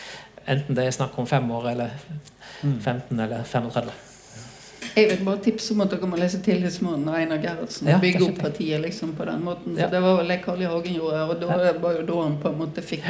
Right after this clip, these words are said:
Speaker 1: Ja.
Speaker 3: eh, organisasjonen
Speaker 1: Mm.
Speaker 3: nedenifra med
Speaker 1: Mm.
Speaker 3: seg, og hva er det som er, er lov, og hva er det som ikke er lov.
Speaker 1: Ja.
Speaker 3: Eh, litt sånn flå-, flåsete sagt, jeg tror ikke de har viet den boken oppmerksomhet i, i Bompengepartiet, for å si det sånn.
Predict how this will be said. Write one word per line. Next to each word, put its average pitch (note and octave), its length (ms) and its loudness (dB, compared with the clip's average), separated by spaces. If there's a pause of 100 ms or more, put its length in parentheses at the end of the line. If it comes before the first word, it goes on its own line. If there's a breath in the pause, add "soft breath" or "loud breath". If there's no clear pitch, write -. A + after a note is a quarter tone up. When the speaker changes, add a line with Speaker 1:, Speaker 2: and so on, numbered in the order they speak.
Speaker 1:
Ja. A#2+ 60 0
Speaker 3:
eh, C#3 300 0 (400 loud breath)
organisasjonen E3+ 680 0
Speaker 1:
Mm. D#3 40 2
Speaker 3:
nedenifra D#3+ 500 2
med D#3+ 160 0
Speaker 1:
Mm. - 100 0
Speaker 3:
seg, D#3 180 -6
og D#3 140 -6
hva E3 200 -2
er D#3 120 2
det D#3 120 0
som D#3 180 -4
er, D3+ 320 -4
er E3+ 100 0
lov, E3 240 2
og D3+ 100 -6
hva D#3 80 -2
er - 40 0
det D#3 80 0
som E3 120 -2
ikke D3+ 200 -2
er F3 60 -2
lov. D3+ 440 -4
Speaker 1:
Ja. A#2+ 140 0 (360 loud breath)
Speaker 3:
Eh, E3+ 120 -2
litt F3+ 220 2
sånn F3+ 160 2
flå-, F3 320 0
flåsete F#3 440 0
sagt, F#3 280 -2
jeg - 100 -12
tror G3 100 2
ikke F#3+ 140 -2
de E3+ 80 -2
har D#3 260 0 (500)
viet E3+ 340 0
den E3+ 200 -2
boken D#3 360 -4
oppmerksomhet D#3+ 640 -6
i, D#3 400 -4
i E3 40 -4
Bompengepartiet, D#3 720 -4
for - 120 -14
å - 20 -10
si - 120 -10
det D#3+ 80 -8
sånn. D#3+ 100 -8